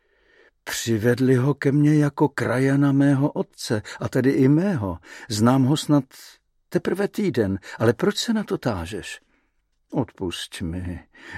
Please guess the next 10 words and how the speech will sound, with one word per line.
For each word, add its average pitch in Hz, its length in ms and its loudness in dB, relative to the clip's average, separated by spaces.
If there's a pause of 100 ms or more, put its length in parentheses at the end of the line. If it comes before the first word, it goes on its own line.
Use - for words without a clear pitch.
domníval 127 560 6
jsem 123 260 2
se, 117 240 0
že 107 180 -2
ho 107 120 0
znáš 90 460 -4
již 76 380 -8
déle,“ 69 420 -8 (300)
řekl 98 440 -6 (100)
Arbaces. - 720 -10